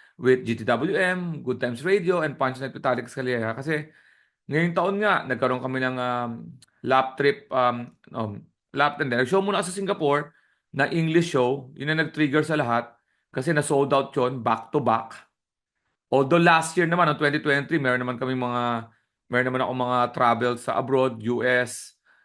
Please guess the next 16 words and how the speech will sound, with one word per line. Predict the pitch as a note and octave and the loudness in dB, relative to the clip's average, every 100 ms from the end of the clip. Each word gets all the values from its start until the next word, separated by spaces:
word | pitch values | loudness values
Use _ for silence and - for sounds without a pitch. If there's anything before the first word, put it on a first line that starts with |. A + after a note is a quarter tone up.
| _ - | _ -4
and | A2+ A2+ | -2 0
Dubai. | B2 D#3 C3+ C3+ | 2 4 6 4
Pero | C3+ C#3 D3 | 2 0 2
alone | D3 C3+ C3+ | 2 2 0
ngayon, | F#3 G3 D#3 E3 E3 _ _ _ _ _ | 0 0 0 -2 -8 _ _ _ _ _
nakasama | - - A3 G3+ F#3+ | -2 0 2 2 4
ko | G#3 | 2
yung | F#3+ | 4
mga | F3+ F3 E3+ E3 E3 - | 2 2 2 0 -4 -6
comedians | D#3 D#3+ C#3 D3+ D3+ | -2 0 0 0 -2
sa | C#3 | -4
The | C3 | -2
Comedy | B2+ A#2+ A#2 | -2 -4 -6
Crew. | C#3 C#3+ A#2 | -4 -4 -4
Nagsimula | A2+ D3+ D3 D3+ D3 | -6 -6 0 2 2
yan | D3+ D3 | 2 0